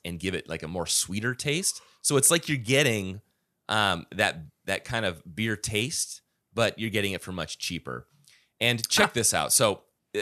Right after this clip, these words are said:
Speaker 1: one of the most common ones is Steel Reserve. You ever seen Steel Reserve in, uh, it's the big, it looks kinda like a huge Coors can, but in, in black lettering, it's got Steel Reserve on it.
Speaker 2: Mm, this doesn't, um, maybe it looks slightly familiar.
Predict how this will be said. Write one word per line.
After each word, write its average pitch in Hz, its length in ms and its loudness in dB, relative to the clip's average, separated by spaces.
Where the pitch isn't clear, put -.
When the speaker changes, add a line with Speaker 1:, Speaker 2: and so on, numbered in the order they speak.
Speaker 1:
one 143 200 2
of 170 60 2
the 151 60 -2
most 139 220 2
common 117 320 2
ones 98 220 0
is 90 100 0
Steel 101 280 2
Reserve. 76 340 -6
You 101 80 2
ever 120 80 2
seen 110 220 2
Steel 113 240 2
Reserve 92 480 0
in, 95 260 0
uh, 80 440 0
it's 151 480 -2
the 151 100 -4
big, 127 420 2
it 131 100 -2
looks 185 180 0
kinda 202 160 0
like 143 160 4
a 110 40 -2
huge 156 420 -4
Coors 135 280 0
can, - 240 0
but 107 120 2
in, 95 160 -4
in 101 180 -8
black 113 300 2
lettering, 98 260 0
it's 92 120 -4
got 87 180 0
Steel 113 280 0
Reserve 87 360 -2
on 82 180 0
it. 82 100 -6
Speaker 2:
Mm, 196 240 -8
this 160 200 -6
doesn't, 220 280 -4
um, 269 540 0
maybe 151 560 -8
it 120 100 -8
looks 123 200 -10
slightly 127 460 -8
familiar. 113 580 -8